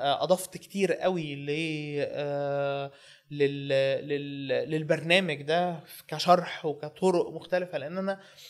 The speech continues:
انا واحد من الناس برضو لما باخد حاجه مش باخدها زي ما هي،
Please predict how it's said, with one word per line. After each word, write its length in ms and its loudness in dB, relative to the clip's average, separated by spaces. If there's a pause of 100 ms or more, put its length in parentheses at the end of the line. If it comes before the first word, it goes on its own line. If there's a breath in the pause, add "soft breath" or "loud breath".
(180 loud breath)
انا 100 4
واحد 140 2
من 60 -2
الناس 160 -2
برضو 260 2
لما 280 -2
باخد 400 -2
حاجه 540 -2 (480 soft breath)
مش 380 0
باخدها 360 2
زي 160 2
ما 140 0
هي، 220 2